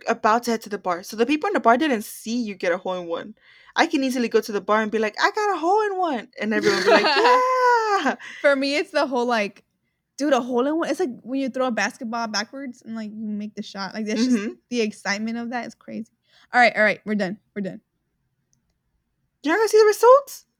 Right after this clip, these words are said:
Speaker 2: Oh, whoops, sorry. Sixty-four percent of people said they don't wanna get a hole in
Speaker 1: <laughs> Yeah.
Speaker 2: one.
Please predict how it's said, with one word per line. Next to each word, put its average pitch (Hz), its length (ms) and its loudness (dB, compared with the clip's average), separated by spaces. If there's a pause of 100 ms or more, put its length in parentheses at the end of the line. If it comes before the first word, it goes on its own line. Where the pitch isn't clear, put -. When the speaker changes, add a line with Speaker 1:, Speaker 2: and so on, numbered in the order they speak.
(240)
Speaker 2:
Oh, 247 140 6
whoops, 240 220 -4
sorry. 240 400 0 (1300)
Sixty-four 294 400 0
percent 277 300 0
of 262 40 -6
people 285 240 4
said 254 240 4
they 247 60 4
don't 247 140 4
wanna 233 180 2
get 233 160 0
a 226 80 4
hole 277 160 6
in 240 80 6
Speaker 1:
<laughs> - 0 -
Yeah. 330 1120 8
Speaker 2:
one. - 80 -8